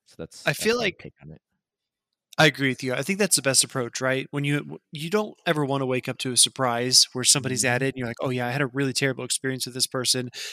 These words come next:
Speaker 2: Caleb didn't tell me they were adding them, and they just ended up in the group, and now I have to work with them for the next nine to twelve weeks," and that is <laughs> not a good time. So, I agree with you, and, and whenever I look at something like,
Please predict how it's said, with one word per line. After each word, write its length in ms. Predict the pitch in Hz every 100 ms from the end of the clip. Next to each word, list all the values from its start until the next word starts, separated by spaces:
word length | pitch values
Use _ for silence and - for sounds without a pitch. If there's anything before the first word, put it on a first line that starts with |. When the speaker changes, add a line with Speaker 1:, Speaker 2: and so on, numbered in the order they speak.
| -
Speaker 2:
Caleb 260 | 165 156 143
didn't 240 | 139 123
tell 200 | 156 160
me 80 | 165
they 80 | 151
were 100 | 147
adding 380 | 143 139 143 139
them, 320 | 143 139 131
and 160 | 123
they 80 | 120
just 320 | 117 120 - -
ended 220 | 139 123
up 140 | 117
in 60 | 113
the 100 | 110
group, 320 | 147 143 135
and 80 | 127
now 120 | 123
I 40 | 123
have 120 | 123
to 80 | 110
work 220 | 120 123
with 100 | 123
them 240 | 127 117 117 - - -
for 100 | 160
the 80 | 180
next 260 | 185 -
nine 360 | 127 143 151 147
to 100 | 131
twelve 360 | - 143 131 131
weeks," 560 | 165 - - - - -
and 100 | 123
that 100 | 143
is 160 | 123
<laughs> 220 | 131 123 -
not 160 | 139 - - 160 -
a 100 | 131
good 220 | 131 120
time. 360 | - 135 110 - - _ -
So, 380 | 151 139 - - -
I 100 | 214
agree 220 | 170 147
with 160 | 131
you, 120 | 131 127
and, 180 | 147 -
and 140 | 151 147
whenever 280 | 175 190 180
I 120 | 151
look 180 | 139 147
at 100 | -
something 360 | 135 - 131
like, 360 | 123 117 113